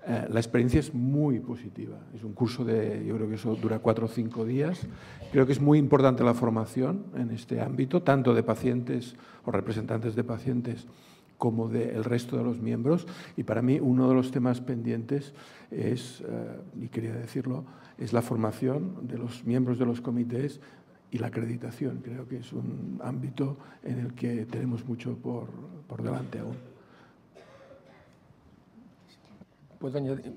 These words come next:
Speaker 2: a ver, nosotros estamos, por citar otro ejemplo, por la labor de más de uno.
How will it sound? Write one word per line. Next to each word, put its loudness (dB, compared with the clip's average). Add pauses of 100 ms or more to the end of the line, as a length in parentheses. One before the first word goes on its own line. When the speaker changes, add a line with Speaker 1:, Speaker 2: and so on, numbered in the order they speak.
(220)
Speaker 2:
a -4
ver, -4
nosotros -2
estamos, 0
por -10
citar 0
otro -2
ejemplo, -4
por -2
la 2
labor 2
de 0
más -2
de -10
uno. -14